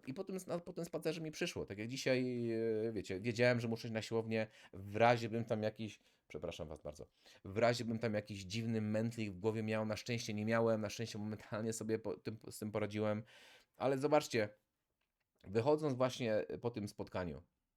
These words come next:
e, gdzie no, ja sobie to w głowie układałem, tak?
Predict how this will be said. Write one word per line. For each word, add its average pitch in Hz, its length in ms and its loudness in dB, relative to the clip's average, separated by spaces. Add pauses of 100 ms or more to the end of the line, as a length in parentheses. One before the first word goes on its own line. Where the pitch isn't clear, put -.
(140)
e, 82 640 -8 (100)
gdzie 98 480 -2
no, 101 360 -2 (1200)
ja 131 140 4
sobie 107 240 0
to 98 100 -6
w 90 40 -8
głowie 82 260 -4
układałem, 67 420 -10
tak? 78 280 -10